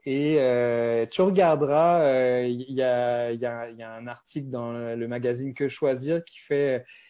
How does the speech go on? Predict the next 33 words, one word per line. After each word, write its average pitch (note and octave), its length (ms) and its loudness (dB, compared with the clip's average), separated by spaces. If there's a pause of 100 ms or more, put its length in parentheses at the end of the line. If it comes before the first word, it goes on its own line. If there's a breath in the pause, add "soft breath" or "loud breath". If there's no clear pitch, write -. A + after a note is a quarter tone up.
état B2 320 -2
des B2 320 -2
différents C#3 540 -2
additifs C3 480 -4
alimentaires. C3 640 -4
Puis - 80 -20
tu - 100 -8
regarderas B2+ 480 -2
la C3 140 2
note, C#3 240 -2
c'est - 160 -16
sur - 280 -12
quatre. - 360 -4 (480 soft breath)
La B2+ 160 0
note D#3 220 -4
qui C#3+ 100 -2
est B2 100 -6
attribuée C#3 380 -2
au C#3+ 100 4
benzoate C3 480 -2
de B2+ 80 -4
sodium C3+ 560 -4
est A#2+ 460 -4 (540)
quatre. D3+ 460 -2
Donc, C3+ 400 -10 (340)
à D3 120 2
ne F3+ 140 0
pas E3+ 180 -4
consommer, C#3 760 -6 (220)
à D#3 160 0
ne E3+ 140 -2
pas, D#3+ 160 -4
euh, B2 840 0